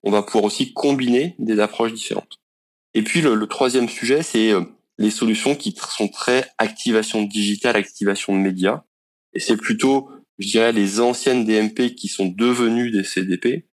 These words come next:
et qui vont être beaucoup dans des usages médias, dans des usages de personnalisation site. Et donc, on va retrouver des use cases de type, euh, dans mes campagnes médias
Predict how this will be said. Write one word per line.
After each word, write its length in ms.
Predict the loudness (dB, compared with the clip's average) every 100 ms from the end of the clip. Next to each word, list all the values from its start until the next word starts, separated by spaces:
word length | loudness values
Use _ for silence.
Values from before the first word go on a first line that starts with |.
| _ _ _
et 140 | -4 -2
qui 180 | 0
vont 140 | 4 4
être 160 | 2 0
beaucoup 460 | 0 0 2 0
dans 140 | 2 2
des 220 | 0 0
usages 480 | 0 2 2 0 -2 -4 _ -2
médias, 680 | 2 2 2 2 2 0 -6 _ _ -4
dans 140 | -2
des 100 | 0
usages 340 | -2 0 0 0
de 80 |
personnalisation 960 | -4 -4 -4 -4 -2 -2 0 -2 -4 -8
site. 360 | -4 -6 -6 -16 -20 -20 _
Et 80 | 2
donc, 260 | 2 2
on 60 | 0
va 60 | -2
retrouver 260 | 0 -2
des 120 | 0
use 220 | -2 -2 -2
cases 340 | 0 0 0
de 120 | -4
type, 380 | -2 -2 -2 0
euh, 120 | -2 -2 -18 _ -4
dans 240 | 2 2
mes 100 | 2
campagnes 380 | 0 0 2 2
médias 440 | 2 2 2 2